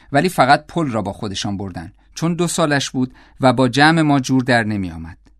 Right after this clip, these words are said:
نشست آن روز صبح به تماشای نیم دو جین خانه منتهی شده بود و وقتی که به خانه برگشتند، چهره مادرم آنقدر آرام و خوددار بود که به نظر می‌رسید یک ور صورتش تقریباً فلج شده باشد.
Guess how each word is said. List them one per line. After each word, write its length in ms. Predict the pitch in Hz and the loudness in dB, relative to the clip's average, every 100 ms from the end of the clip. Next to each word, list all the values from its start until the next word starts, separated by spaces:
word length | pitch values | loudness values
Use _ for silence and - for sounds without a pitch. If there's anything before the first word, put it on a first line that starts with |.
| _ - | _ -4
نشست 420 | 135 135 165 160 | -2 2 0 2
آن 160 | 151 131 | 4 4
روز 140 | 127 | 2
صبح 240 | - 156 156 | 0 -2 0
به 100 | 131 | -4
تماشای 540 | 139 131 123 151 147 | 0 0 2 0 2
نیم 300 | 147 165 165 | 2 2 2
دو 120 | 131 | 0
جین 240 | 123 139 143 | 0 0 0
خانه 340 | - 113 123 | 0 0 2
منتهی 380 | 117 104 110 101 | 0 -2 -4 -6
شده 280 | - 95 92 | -6 -8 -8
بود 220 | 85 - - - - | -12 -14 -20 -12 -4
و 40 | |
وقتی 340 | 123 160 - | 0 0 0
که 120 | 156 143 | -4 -2
به 80 | |
خانه 240 | 127 123 120 | 0 0 0
برگشتند، 760 | 117 101 113 - 127 127 143 - - - | 0 0 -4 -4 0 2 0 -4 -16 -4
چهره 360 | 143 123 147 | 0 2 2
مادرم 460 | 160 131 127 135 135 - - | 2 2 4 2 2 -4 -4
آنقدر 560 | 135 127 139 151 160 - | 0 4 6 4 2 -4
آرام 340 | 139 135 131 127 | 0 2 4 2
و 40 | |
خوددار 420 | - 123 120 123 | 2 -4 -2 -4
بود 240 | 113 120 - - | -4 -6 -10 -8
که 100 | - | -2
به 120 | 127 | 2
نظر 300 | 120 117 135 | 2 2 2
می‌رسید 480 | 135 135 135 139 127 | 2 2 0 -2 -4
یک 240 | 131 156 156 | 0 0 2
ور 160 | 143 | 0
صورتش 560 | 131 - 120 127 131 - - - | -2 -2 -2 -2 -4 -6 -12 -8
تقریباً 480 | 127 113 110 113 127 | -4 -4 -2 -2 -2
فلج 380 | - 107 110 110 | -2 -2 -2 -4
شده 300 | - 85 82 | -8 -10 -10
باشد. 360 | 82 - - | -12 -12 -14